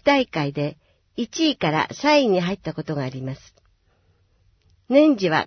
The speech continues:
異なります。市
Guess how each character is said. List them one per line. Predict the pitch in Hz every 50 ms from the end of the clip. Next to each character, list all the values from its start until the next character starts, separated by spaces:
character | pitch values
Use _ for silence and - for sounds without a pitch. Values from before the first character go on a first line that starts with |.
| -
異 | - 196 - 202 190
な | 190 175
り | 170 175 165
ま | 151 151 160
す。 | 165 - - _ _ _ _ _ _ _ _ _ _ _ _ _ _ _ _ _ _ _ _ _ _ _ _ _ _ _ _ _
市 | _ - - - 262 - -